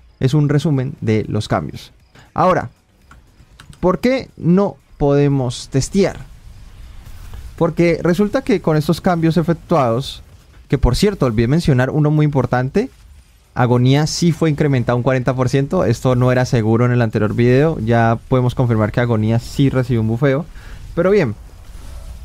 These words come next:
Blizzard al efectuar estos cambios, por alguna razón dañó el Diabolis, ¿ok? El Diabolis está totalmente roto.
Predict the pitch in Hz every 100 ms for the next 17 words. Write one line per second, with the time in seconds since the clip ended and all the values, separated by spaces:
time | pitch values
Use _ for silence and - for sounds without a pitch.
0 | - 156 220 294 285 247 208 - 180 185
1 | 196 - 190 170 185 190 - 147 143 139
2 | 165 180 151 165 165 151 131 127 127 117
3 | 135 127 123 123 92 - - 113 - 131
4 | 180 - 127 127 131 156 165 143 127 127
5 | 123 117 120 95 -